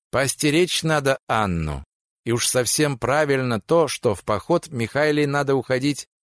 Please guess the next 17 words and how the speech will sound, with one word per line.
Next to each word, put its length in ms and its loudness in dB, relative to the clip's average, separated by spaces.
с 120 -6
бестрепетным 840 0
сердцем 720 0
да 120 -2
спокойной 600 -2
душой. 560 -4
А 100 -6
потому 580 0
незачем 600 0
вокруг 460 -2
него 260 0
бабью 720 -2
колготню 720 0
устраивать, 880 0
холопок 560 0
ему 300 0
подкладывать 1080 0